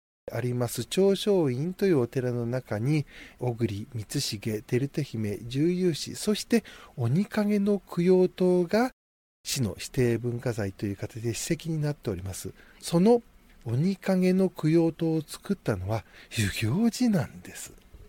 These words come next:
そしてですね、その鬼影の供養塔に参ることによって、多くの豊穣があるというふうに言われております。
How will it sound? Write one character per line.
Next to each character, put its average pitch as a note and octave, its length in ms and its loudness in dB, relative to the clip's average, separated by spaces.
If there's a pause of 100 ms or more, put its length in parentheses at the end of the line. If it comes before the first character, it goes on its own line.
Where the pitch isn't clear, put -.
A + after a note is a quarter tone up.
(380)
そ E3 160 0
し - 80 -2
て G3+ 120 2
で E3 100 6
す C#3 100 -2
ね、 D3+ 140 4
そ D#3+ 120 -2
の D#3+ 180 2 (260)
鬼 F3 320 2
影 F#3 360 2
の G3 300 2 (280)
供 - 140 -4
養 C3+ 260 4
塔 C3 340 2
に C#3 140 0
参 E3 300 0
る C3+ 120 -4
こ - 100 -12
と A2 140 -8
に F#2+ 240 -10
よ F2 80 -8
っ - 20 -16 (200)
て、 B2+ 200 -6 (840)
多 C#3+ 220 6
く - 200 -4
の C#3+ 280 4 (460)
豊 D#3 420 4
穣 F3+ 560 4
が G3 240 2 (260)
あ E3 140 0
る E3+ 140 0
と G#2 160 -2
い F#2+ 100 -2
う F#2 40 -6
ふ A#2+ 100 -6
う A2 40 0
に F#2 140 -8
言 G#2 100 -12
わ G2+ 60 -6
れ - 80 -12
て F2+ 100 -12
お E2+ 40 -8
り F2+ 80 -10
ま F2 100 -8
す。 - 220 -10